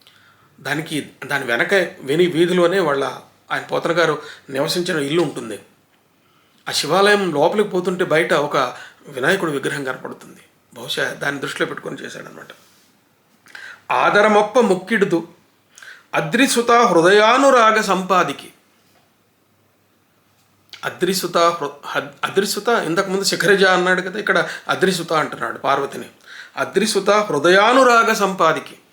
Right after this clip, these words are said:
ఆమె హృదయానురాగాన్ని సంపాదించినటువంటి ఆయన, "దోషభేదికి", ప్రసన్న వినోదికి, విఘ్నవల్లికా ఛేదికి, విఘ్నములు అనేవి వల్లికలు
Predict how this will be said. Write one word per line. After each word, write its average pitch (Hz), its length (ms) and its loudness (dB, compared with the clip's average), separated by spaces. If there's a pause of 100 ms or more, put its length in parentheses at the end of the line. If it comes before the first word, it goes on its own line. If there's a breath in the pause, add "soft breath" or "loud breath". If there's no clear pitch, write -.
(1040 loud breath)
ఆమె 156 180 -4
హృదయానురాగాన్ని 160 1200 4
సంపాదించినటువంటి 143 920 -4
ఆయన, 131 280 -4 (760)
"దోషభేదికి", 185 880 2 (1200 soft breath)
ప్రసన్న 247 400 4
వినోదికి, 208 760 4 (960 loud breath)
విఘ్నవల్లికా 226 920 4
ఛేదికి, 185 680 0 (560 loud breath)
విఘ్నములు 190 720 2
అనేవి 202 380 6
వల్లికలు 170 640 0